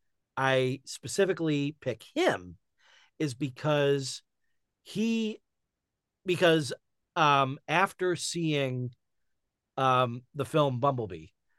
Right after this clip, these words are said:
and after seeing The Last Knight, the fifth of the live action films, um,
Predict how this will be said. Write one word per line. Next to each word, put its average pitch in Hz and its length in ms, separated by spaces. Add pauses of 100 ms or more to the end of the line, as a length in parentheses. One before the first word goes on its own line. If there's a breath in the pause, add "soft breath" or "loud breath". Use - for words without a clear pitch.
and - 100
after 151 300
seeing 135 720
The 131 80
Last 123 320
Knight, 120 220
the 117 80
fifth 131 320
of 110 100
the 113 160
live 120 220
action 107 340
films, 82 400 (880 soft breath)
um, 117 520